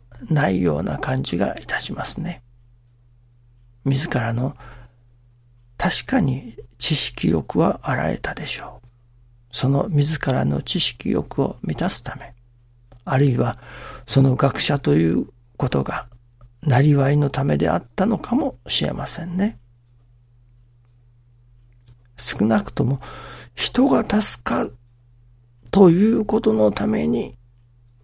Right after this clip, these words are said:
宗教を勉強しておられたのではないということですね。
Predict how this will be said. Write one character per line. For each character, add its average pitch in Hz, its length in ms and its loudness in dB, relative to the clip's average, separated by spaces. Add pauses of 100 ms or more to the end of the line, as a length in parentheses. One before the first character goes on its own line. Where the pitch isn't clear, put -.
(500)
宗 135 300 2
教 147 240 -2
を 131 360 0
勉 143 280 2
強 147 260 0
し - 80 -8
て - 140 0
お 143 80 2
ら - 140 0
れ 76 140 -2
た - 240 -8 (1000)
の 165 280 4
で 208 120 4
は - 240 0 (920)
な 156 280 4
い 90 120 -6 (840)
と - 240 2
い 143 240 0
う - 100 -8
こ - 180 -6
と 151 120 -8
で - 120 -10
す - 180 -6
ね。 185 260 -4